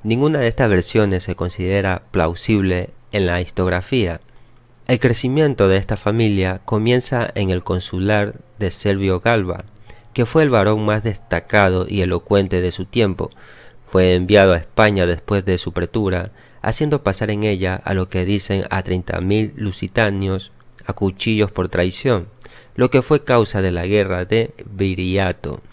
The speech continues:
Irritado su nieto al ver que rechazaba el consulado de Julio César, cuyo legado había sido en la Galia, tomó parte en la conspiración de Casio y Bruto,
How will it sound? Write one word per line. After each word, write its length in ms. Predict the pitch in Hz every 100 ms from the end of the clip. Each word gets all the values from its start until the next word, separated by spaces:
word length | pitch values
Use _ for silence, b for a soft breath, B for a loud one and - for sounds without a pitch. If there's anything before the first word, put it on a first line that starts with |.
| B B B
Irritado 560 | 110 101 98 123 117
su 160 | 107 92
nieto 340 | 107 110 -
al 100 | 87
ver 260 | 92 101 90
que 120 | -
rechazaba 580 | 87 85 87 - 110 101
el 100 | 87
consulado 680 | 90 87 90 98 104 92 -
de 220 | 90 82
Julio 320 | 87 98 90
César, 420 | 85 113 95 87 92 B B B B -
cuyo 220 | 101 92
legado 440 | 92 101 127 107
había 240 | 90 95 90
sido 460 | - 98 92 92 -
en 140 | 98
la 140 | 85
Galia, 400 | 92 101 92 90 - B B B -
tomó 320 | 131 147 147
parte 380 | 135 123 - 92
en 60 |
la 100 | 85
conspiración 840 | - 87 - 92 85 - 113 98 95
de 140 | 98
Casio 640 | 92 104 104 - 104 101 -
y 120 | - 101
Bruto, 420 | 113 127 -